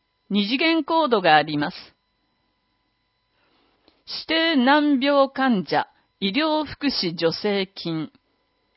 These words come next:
上半期、三月から八月分の申請を受け付けます。申請場所、健康の駅障害福祉課、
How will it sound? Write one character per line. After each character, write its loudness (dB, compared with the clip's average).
上 2
半 2
期、 -16
三 -4
月 -8
か -6
ら -8
八 -10
月 -6
分 2
の 4
申 2
請 4
を 4
受 -6
け -20
付 -6
け 0
ま -4
す。 -14
申 2
請 6
場 2
所、 -2
健 2
康 4
の 2
駅 -4
障 2
害 2
福 -10
祉 -6
課、 2